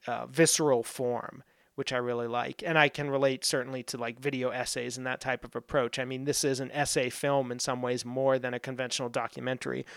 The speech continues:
although he does have a lot of interviews, including with, like, neocons who just, it's kind of, your, your jaw hits the floor watching, like, Richard Pearl,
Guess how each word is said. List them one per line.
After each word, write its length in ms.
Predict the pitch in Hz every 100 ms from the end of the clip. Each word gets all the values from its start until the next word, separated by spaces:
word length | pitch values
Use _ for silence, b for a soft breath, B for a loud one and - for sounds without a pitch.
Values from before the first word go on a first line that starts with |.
| B B
although 180 | 175 175
he 80 |
does 220 | 170 202 147
have 320 | 165 151 - b b b b b
a 60 |
lot 160 | 165 139
of 80 | 135
interviews, 680 | 226 240 139 123 120 123 -
including 540 | 151 - 175 285 285 143
with, 180 | 143
like, 160 | 139 131
neocons 720 | 143 175 151 - 123 117 120
who 140 | 143 127
just, 260 | 147 - -
it's 160 | 151 -
kind 220 | 160 185
of, 120 | 135 -
your, 160 | 151 143
your 260 | 151 151
jaw 320 | 127 156 160
hits 260 | 147 165 -
the 100 | -
floor 300 | - 156 131
watching, 360 | 127 131 - 135
like, 180 | 147 156
Richard 380 | 165 - 143
Pearl, 420 | - 165 143 131